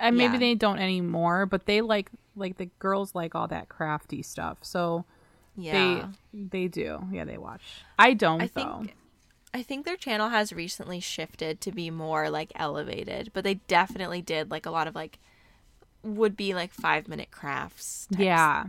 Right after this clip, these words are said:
Speaker 2: type of content. But, so they're really great. I love them. They're also very inspiring. And, okay, Megan Hughes,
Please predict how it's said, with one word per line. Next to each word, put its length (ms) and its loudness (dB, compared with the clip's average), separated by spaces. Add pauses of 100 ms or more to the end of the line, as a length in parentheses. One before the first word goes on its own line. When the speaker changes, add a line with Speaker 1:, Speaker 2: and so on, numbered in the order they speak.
Speaker 2:
type 200 -8
of 300 -16
content. 540 -10
But, 180 0 (580)
so 160 -4
they're 180 2
really 220 2
great. 440 0
I 140 0
love 240 0
them. 240 -4
They're 240 0
also 340 -2
very 180 -6
inspiring. 720 -4
And, 300 -2 (120)
okay, 280 -8
Megan 500 -4
Hughes, 840 -4